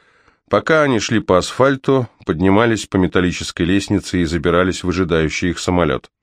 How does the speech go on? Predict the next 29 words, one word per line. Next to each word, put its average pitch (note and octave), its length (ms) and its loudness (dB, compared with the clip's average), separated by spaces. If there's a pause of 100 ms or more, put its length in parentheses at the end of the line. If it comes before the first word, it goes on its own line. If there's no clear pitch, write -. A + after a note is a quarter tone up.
(960)
Мужчина G3 480 2
с - 60 -4
седыми D#3 380 2
волосами C3+ 540 2
и B2 40 2
морщинистым A2+ 680 2
лицом B2 360 2
обернулся G2+ 600 2
и - 20 4
взглянул G#2 440 0
на E2+ 140 0
Бёрнса. D#2 540 -2 (720)
Сэм C3 520 0
Данелли G#2 840 2 (120)
был A#2+ 260 2
директором C3 560 0
национальной A#2+ 600 2
разведки, A#2 680 -2 (460)
то - 120 0
есть, E2 280 0
по F2+ 140 2
сути, A#2 300 0
главным G#2 420 2
разведчиком G#2+ 640 0
Америки. D2 580 -2 (680)
"Джарв, E2+ 460 0
всё C3+ 240 0
в D#3 80 -8
порядке?" F2 640 -2